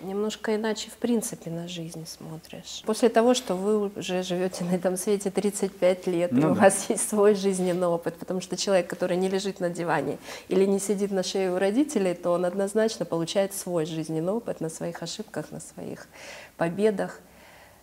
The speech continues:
Speaker 1: Что о жизни вы узнали после всех этих событий? Что,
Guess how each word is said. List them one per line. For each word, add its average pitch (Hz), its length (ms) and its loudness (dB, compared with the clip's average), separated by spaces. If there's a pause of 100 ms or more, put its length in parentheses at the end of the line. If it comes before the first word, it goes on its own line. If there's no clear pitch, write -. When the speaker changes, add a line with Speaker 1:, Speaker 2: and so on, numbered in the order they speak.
(220)
Speaker 1:
Что - 300 6
о 233 80 8
жизни 185 400 2
вы 165 200 -6
узнали 165 440 -6
после 175 320 -12
всех - 280 -10
этих - 280 -12
событий? 165 680 -8
Что, 196 400 -4